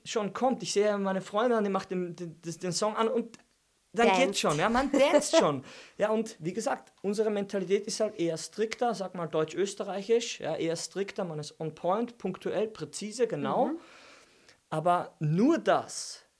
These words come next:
Speaker 1: ist es dann auch wieder nicht, also nur richtig. Und da hab ich auch gemerkt, von dem Schlagzeuglehrer, der eben auf, am Schiff war,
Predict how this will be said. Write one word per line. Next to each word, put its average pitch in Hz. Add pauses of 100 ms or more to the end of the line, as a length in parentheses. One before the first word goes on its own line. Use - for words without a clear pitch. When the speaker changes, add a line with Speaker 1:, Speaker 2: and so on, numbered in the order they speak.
Speaker 1:
ist 175
es 226
dann 220
auch 220
wieder 123
nicht, -
also 151
nur 185
richtig. 151
Und 139
da 170
hab 196
ich 208
auch 202
gemerkt, 190
von 156
dem 165
Schlagzeuglehrer, 202 (640)
der 147
eben 131
auf, -
am 131
Schiff -
war, 185